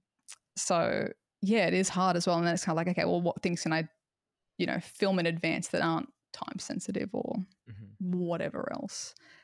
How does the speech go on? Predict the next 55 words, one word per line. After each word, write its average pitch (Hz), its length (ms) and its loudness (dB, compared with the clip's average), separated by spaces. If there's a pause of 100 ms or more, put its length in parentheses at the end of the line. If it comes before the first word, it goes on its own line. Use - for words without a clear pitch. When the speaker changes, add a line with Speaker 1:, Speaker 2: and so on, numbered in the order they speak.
(160)
Speaker 1:
potentially 180 520 -2
to 170 260 0 (600)
offset - 480 -2
that?" - 220 -4
But - 120 0
it, - 100 -6 (320)
you - 100 -4
know, - 100 -10 (960)
yeah. 160 200 -4 (600)
Speaker 2:
Yeah, 120 180 2
I 127 80 6
didn't 175 180 0
think 165 100 2
about 143 140 4
the - 100 -2
Speaker 1:
It's 101 60 0
a 107 40 2
Speaker 2:
editor 110 120 4
Speaker 1:
lot. 107 120 0
Speaker 2:
thing 95 80 -4
for 104 140 -6
the 90 120 -2
time 95 280 -2
zone 85 380 -4
advantage, 85 480 -6
'cause 92 140 -10
then, 85 160 -6
yeah, 80 140 -2
you 85 160 -8
just 85 160 -14
kind 85 160 -8
of, - 120 -14
like, 80 200 -6
wipe 82 260 -6
away 78 300 -4
the, 76 360 -6
<laughs> - 0 -
the - 220 6
Speaker 1:
Yeah, - 0 -
<laughs> - 0 -
Speaker 2:
couple 285 320 6
Speaker 1:
the 254 40 4
Speaker 2:
hours 254 420 6
Speaker 1:
advantage, - 0 -
Speaker 2:
you 135 100 8
have. - 300 6
Speaker 1:
exactly, 226 360 6
Speaker 2:
Yeah, 123 260 6
Speaker 1:
yeah. - 0 -
Speaker 2:
depending 123 380 6
on 104 280 2
Speaker 1:
Yeah. - 0 -
Speaker 2:
where - 180 4
it 101 80 2
is. 98 180 0